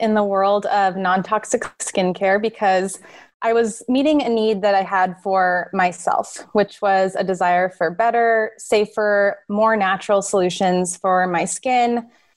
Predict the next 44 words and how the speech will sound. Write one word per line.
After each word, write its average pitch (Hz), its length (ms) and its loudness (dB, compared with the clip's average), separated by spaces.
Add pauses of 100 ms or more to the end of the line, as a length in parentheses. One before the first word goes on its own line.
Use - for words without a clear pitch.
(160)
my 185 160 -2
face, 262 440 0
and 220 120 -4
also 233 400 0
for 226 380 0
my 202 200 -2
underarms. 214 680 -2 (140)
And 247 100 -2
that 294 160 2
was 269 100 0
a 254 60 0
big 208 180 0
one 175 200 0
because 202 400 0
at 220 100 -2
the 233 140 0
time 233 400 -2
there 202 160 2
weren't 233 340 0
really 240 260 2
any 202 220 -2
natural 185 420 0
deodorants 190 640 0
on 196 140 0
the 180 40 4
market 175 520 0 (420)
that 196 540 0
worked. - 520 -2 (200)
That 208 160 2
was 226 100 0
back 214 240 -2
in 208 60 -2
two 220 100 -2
thousand 196 360 0
twelve 180 280 0
when 185 180 -4
I 180 40 -4
really 180 180 2
started 180 300 -2
looking 180 240 -2
into 175 240 0
this - 180 -2
stuff. - 400 -4 (560)
And 196 500 0